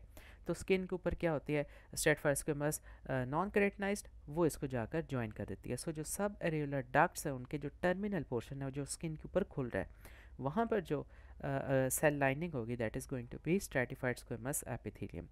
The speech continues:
लिम्फेटिक ड्रेनेज की बात करें तो जो मेन रूट है लिम्फेटिक स्प्रेड का वो एक्सिलरी नोड्स है। अब ये एक्सिलरी नोड्स होते क्या हैं?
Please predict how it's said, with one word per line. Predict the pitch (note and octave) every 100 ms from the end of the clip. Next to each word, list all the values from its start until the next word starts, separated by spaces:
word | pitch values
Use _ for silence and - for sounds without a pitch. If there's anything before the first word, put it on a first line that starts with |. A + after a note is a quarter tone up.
| - - -
लिम्फेटिक | E3 D3+ D3 E3+ D3+
ड्रेनेज | D3 C#3+ D#3+
की | -
बात | E3 D3+ -
करें | D3+ D3+
तो | D3
जो | C#3
मेन | B2 C3 D3 D3
रूट | C3+ C#3 D3
है | C3
लिम्फेटिक | B2 - B2 B2 -
स्प्रेड | - C#3+ D#3
का | D#3
वो | B2+ C#3+ -
एक्सिलरी | C3+ A2+ B2+ A#2+ D3
नोड्स | D3 A2 G2+ F#2+ -
है। | - - - - -
अब | D3 C#3+
ये | -
एक्सिलरी | C#3+ B2+ C#3+ D#3
नोड्स | D3 C#3 C3
होते | C3 -
क्या | D#3+
हैं? | F#3